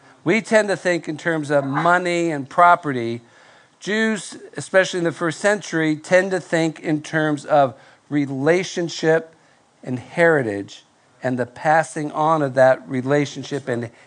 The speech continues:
heritage, uh, to your offspring so that they can tell the story of God's faithfulness and that they can continue to express and expand God's presence, uh, through his people today. And so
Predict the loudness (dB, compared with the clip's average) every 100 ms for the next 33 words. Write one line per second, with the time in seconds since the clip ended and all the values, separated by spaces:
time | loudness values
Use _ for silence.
0 | _ 4 4 4 0 -4 -6 -14 _ _
1 | -4 -4 -2 -6 0 4 4 2 -4 -4
2 | -4 -6 -16 -8 -2 -2 0 0 0 -2
3 | -4 -4 -4 -14 _ 2 2 2 -6 -4
4 | -2 0 -2 2 4 4 0 -6 -6 -6
5 | -8 -6 -6 -10 -20 _ -2 4 4 4
6 | 2 2 2 -4 -4 -6 -2 0 2 0
7 | -2 -4 -4 -8 -14 -10 -10 -10 2 4
8 | 4 2 -4 -6 -6 -10 -18 -14 -4 -2
9 | 0 0 0 4 4 2 0 2 2 2
10 | -6 -8 -16 _ -12 0 4 4 0 -2
11 | 0 2 0 -4 -4 -4 -4 -6 -4 2
12 | 2 2 -2 -14 _ -8 -4 -4 2 6
13 | 6 4